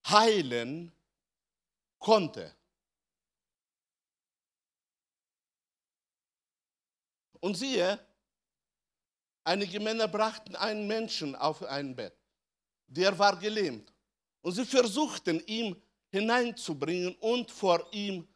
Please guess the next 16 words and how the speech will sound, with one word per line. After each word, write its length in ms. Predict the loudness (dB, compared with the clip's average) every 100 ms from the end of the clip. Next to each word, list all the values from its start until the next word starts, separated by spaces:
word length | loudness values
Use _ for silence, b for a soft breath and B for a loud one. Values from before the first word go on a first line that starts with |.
| _ _ _
zu 200 | -2 4
legen. 500 | 6 4 0 -10 -12 _ _ _ _ _
Und 160 | -2 0
sogleich 520 | 0 2 4 4 4
stand 560 | -2 -2 4 2 2 -2
er 260 | 0 0 2
auf, 540 | 4 4 2 -4 -12
Vers 240 | -4 -4 -4
fünfundzwanzig, 680 | -10 -4 -4 -4 -8 -14 _ _ _ _ _ _ -12
vor 380 | 6 6 6
ihren 380 | 2 2 2 2
Augen 400 | 6 6 4 -2 -4
und 300 | -4 -4 -6
nahm 420 | 2 2 2 0
das 280 | -2 -2 -4
Bett 220 | -4